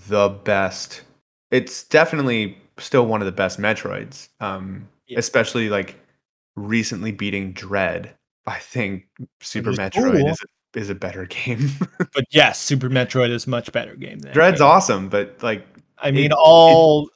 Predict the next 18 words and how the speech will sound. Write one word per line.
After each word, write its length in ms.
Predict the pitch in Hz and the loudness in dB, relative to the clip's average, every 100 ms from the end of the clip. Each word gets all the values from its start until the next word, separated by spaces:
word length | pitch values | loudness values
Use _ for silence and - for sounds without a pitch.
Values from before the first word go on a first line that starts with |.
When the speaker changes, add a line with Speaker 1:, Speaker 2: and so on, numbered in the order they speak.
| - | -2
Speaker 2:
all 240 | 139 156 | 2 2
Metroids 960 | 156 143 147 - 160 165 175 - - - _ _ _ _ - | 4 2 2 -2 -2 -2 -4 -8 -12 -16 _ _ _ _ -8
have 260 | 131 127 110 | -2 -2 -4
tried 440 | - 139 127 127 | -2 2 2 0
to 80 | 120 | -8
be 320 | - 123 127 | -6 -4 -2
Super 400 | 113 - 131 131 | -4 -6 -8 -8
Metroid, 580 | 110 110 104 127 107 104 - - _ | -8 -8 -6 -6 -6 -8 -14 -20 _
right? 400 | 120 117 131 139 _ _ _ _ | -2 0 0 -2 _ _ _ _
Speaker 1:
Yeah. 240 | 131 123 - _ 123 | -2 -2 -2 _ 2
Speaker 2:
Um, 340 | 123 117 117 - _ | 4 4 -2 -10 _
and, 400 | 135 139 131 117 _ _ _ - 135 - | 4 6 4 -2 _ _ _ -20 -18 -8
like, 340 | 123 117 117 - | -2 -2 -2 -8
half 320 | - 139 139 | -4 -2 0
the 80 | - | -4
games 380 | 123 127 123 120 | -2 -2 -2 -4
in 60 | 123 | -8
existence 960 | 110 101 - 139 135 - 110 - - | -8 -8 0 0 0 -6 -10 -10 -14